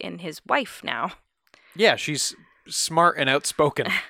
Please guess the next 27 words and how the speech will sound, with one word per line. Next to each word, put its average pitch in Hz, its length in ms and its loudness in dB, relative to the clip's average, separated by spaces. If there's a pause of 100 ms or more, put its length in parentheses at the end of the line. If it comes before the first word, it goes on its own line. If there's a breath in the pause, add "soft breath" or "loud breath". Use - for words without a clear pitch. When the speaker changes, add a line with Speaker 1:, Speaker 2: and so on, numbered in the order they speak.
(240 loud breath)
Speaker 1:
Well, 214 140 6
I'll 214 60 4
quote 311 280 2
Wikipedia 208 580 -2
for 190 140 -6
this 185 240 0
because 175 300 -10
the 165 80 -6
wording's 165 440 -6
just - 240 -10 (140)
too 170 160 -8
good. 165 280 -4 (760 loud breath)
"The 185 80 0
vivacity 247 680 4
and 208 100 0
opinionated 202 720 -2
intellect 185 460 -2
that 165 120 -6
had 156 140 -8
made 165 200 -6
her 143 140 -12
so 208 300 0
attractive 196 600 -2
as 165 200 -4
an 165 80 -10
illicit 175 400 -6
lover 185 400 0